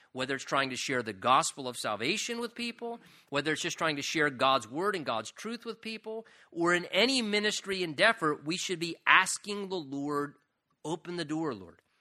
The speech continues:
Open the door, give access, give opportunity." Now, granted, this open door Paul's describing in verse twelve was in relation to sharing the gospel. But let's remember just generally as a principle as well,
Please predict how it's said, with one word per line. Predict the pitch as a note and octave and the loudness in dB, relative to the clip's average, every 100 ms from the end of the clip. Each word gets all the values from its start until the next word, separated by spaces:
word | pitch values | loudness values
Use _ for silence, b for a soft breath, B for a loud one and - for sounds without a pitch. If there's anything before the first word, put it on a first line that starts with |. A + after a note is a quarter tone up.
| _ _ - | _ _ -2
Open | D3 G#3+ A#3 A3+ | 2 2 0 -4
the | A3+ | -4
door, | F#3 A3 F#3+ D3+ | -6 -2 0 0
give | B2+ A#2+ F3+ - | -2 -2 -2 2
access, | E3 F3+ - D3+ C#3+ C3 | 4 4 0 -2 -4 -4
give | A#2+ C#3 | -6 -2
opportunity." | C#3+ B2 C#3 C3+ G3 A3+ G#3 G#2+ B B B | -2 -2 -6 -10 -10 -8 -10 -12 B B B
Now, | G#3 | 6
granted, | E3 F#3+ C4+ E4 G3+ C#3 | 6 6 6 8 4 2
this | C4+ | 4
open | C4 G#3 G#3 | 6 4 2
door | G3 G3 | 0 0
Paul's | - G3 F#3+ | 4 4 4
describing | F3+ - F3 D#3+ D#3 | -2 0 2 2 -2
in | C#3+ | -4
verse | D#3 D3+ | -4 -4
twelve | - B3 B3+ D#3 | -2 4 4 4
was | D#3+ D#3 | 0 -4
in | |
relation | E3 D#3+ F3 G#3+ G#3 | -4 0 0 -2 -6
to | F3 D#3+ | -6 -4
sharing | - F#3 E3+ D#3 D#3 | -2 2 2 2 0
the | D#3+ | -4
gospel. | D#3 E3+ G#3 - - B2 - b b b b b | 0 2 2 0 -6 -10 -12 b b b b b
But | F#3 F3 | -2 4
let's | A3 - | 4 6
remember | B3 G#3 G3+ G#3 | 4 4 6 6
just | D#3+ F3 B2 | 6 0 2
generally | C3 G#3+ D4 C4+ D#3+ | 4 4 4 2 2
as | D3+ C#3 | 2 0
a | |
principle | D3 G3+ G#3+ E3+ E3 | -2 -2 -2 -4 -4
as | C#3 | -4
well, | D3 A3 D3+ | 0 2 0